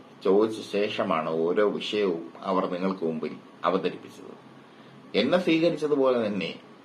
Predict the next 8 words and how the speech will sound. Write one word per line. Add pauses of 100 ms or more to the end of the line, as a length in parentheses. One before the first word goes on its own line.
(160)
അവരെയും (160)
നിങ്ങൾ
സ്വീകരിച്ചു. (600)
അവർ, (800)
ഉം,
ചെയ്ത (200)
ഓരോ
ന്യൂസും